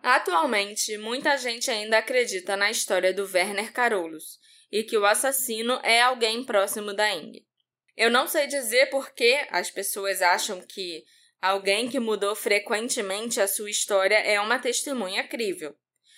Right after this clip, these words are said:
Originalmente, eu concordaria que podia haver algo em sua declaração, mas uma vez que o Werner mudava sua história pra apoiar a mais recente teoria do Daryl Wells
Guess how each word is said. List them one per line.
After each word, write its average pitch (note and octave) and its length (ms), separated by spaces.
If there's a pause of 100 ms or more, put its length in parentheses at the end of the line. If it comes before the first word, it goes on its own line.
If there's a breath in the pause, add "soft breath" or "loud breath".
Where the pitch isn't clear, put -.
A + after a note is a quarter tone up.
(240 soft breath)
Originalmente, B3 920
eu C#4+ 120
concordaria D4+ 840
que D4 120
podia B3+ 560
haver A3+ 300
algo A3+ 420
em F#3 120
sua G#3 300
declaração, G3 880 (400 soft breath)
mas G#3 260
uma B3 200
vez B3+ 300
que F4 120
o C#4+ 100
Werner B3 420
mudava G#3+ 420
sua A#3 200
história F#3 520
pra G3 260
apoiar G#3 540
a G3 40
mais G3 280
recente B3+ 500
teoria G#3 520
do G3 180
Daryl F#3 380
Wells F3 480